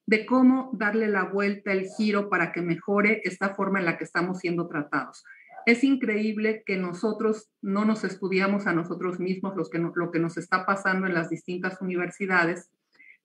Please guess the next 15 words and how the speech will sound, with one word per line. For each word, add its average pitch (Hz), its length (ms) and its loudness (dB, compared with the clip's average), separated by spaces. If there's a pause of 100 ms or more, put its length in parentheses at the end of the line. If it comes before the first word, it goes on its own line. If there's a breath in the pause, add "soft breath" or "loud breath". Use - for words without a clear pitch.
y 240 120 6
que 240 100 2
habiendo 254 760 4
quienes 208 300 -2
están 214 320 -2
haciendo 226 340 0
este 220 140 -4
esfuerzo 202 500 -2
empezado 190 880 0
por 185 160 -2
el 170 120 2
doctor, 185 520 -4
eh, 175 320 -2
Ibarra 175 460 0
Colado, 185 500 2